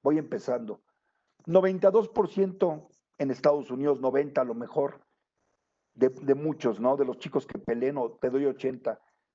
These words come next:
Pero aquí es una vergüenza lo que tenemos. Gracias a las escuelas Patito.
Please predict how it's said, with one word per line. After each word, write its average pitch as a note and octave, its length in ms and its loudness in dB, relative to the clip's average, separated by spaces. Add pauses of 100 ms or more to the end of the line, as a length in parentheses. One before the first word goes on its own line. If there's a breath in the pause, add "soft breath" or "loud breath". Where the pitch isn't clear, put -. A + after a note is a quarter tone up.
(140)
Pero C3+ 100 4
aquí E3+ 140 0
es F3 80 -2
una G3 160 2
vergüenza D3+ 560 2
lo C3+ 100 -2
que A#2 100 -8
tenemos. A#2+ 600 -6 (400)
Gracias F3+ 420 4
a D3 60 2
las B2+ 100 -2
escuelas D#3 400 2
Patito. - 600 -4